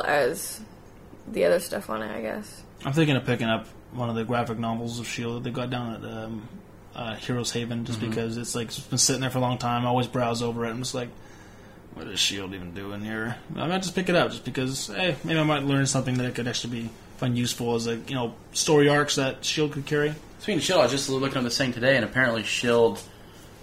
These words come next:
Speaker 3: uh, can you guess, actually, what shield is based off of? What other series did Marvel base shield off of?
Speaker 2: Was it, like, an existing series?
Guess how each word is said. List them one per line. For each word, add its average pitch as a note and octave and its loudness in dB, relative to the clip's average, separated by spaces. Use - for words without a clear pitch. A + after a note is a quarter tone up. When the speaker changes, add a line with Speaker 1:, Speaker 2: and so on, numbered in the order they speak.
Speaker 3:
uh, A2 0
can - 0
you C#3 4
guess, D#3 4
actually, G2 -2
what A2+ 2
shield - 2
is F#2 -6
based G2 -2
off D2+ -4
of? - -14
What C#3+ 8
other D3 10
series A2 2
did A2 0
Marvel A2 6
base G#2 2
shield E2+ -2
off A#1 -8
of? A#1 -16
Speaker 2:
Was B2+ -2
it, B2 0
like, A#2 0
an A2+ -4
existing B2+ 0
series? F3+ 0